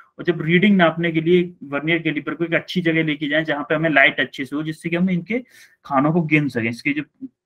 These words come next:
जो वो है ना पार्ट्स इसमें, इन सबको गिन सकें, तो उस, उसको ले जाते हैं हम थोड़ी अलग जगह पे।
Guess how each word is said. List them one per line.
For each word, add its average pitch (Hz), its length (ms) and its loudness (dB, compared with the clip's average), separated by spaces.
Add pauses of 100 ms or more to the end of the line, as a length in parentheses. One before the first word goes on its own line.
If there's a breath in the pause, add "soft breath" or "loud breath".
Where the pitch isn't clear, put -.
(140)
जो 139 340 -6
वो 139 300 -2
है 180 60 4
ना 269 80 4
पार्ट्स 202 360 2
इसमें, 175 400 -2 (400 loud breath)
इन 160 100 2
सबको 165 280 0
गिन 139 300 4
सकें, 95 320 -10 (460)
तो 180 60 2
उस, 185 380 -2
उसको 180 280 2
ले 170 120 6
जाते 151 260 4
हैं 208 60 0
हम 220 80 0
थोड़ी 220 200 0
अलग 165 280 2
जगह 135 280 -2
पे। 160 240 -2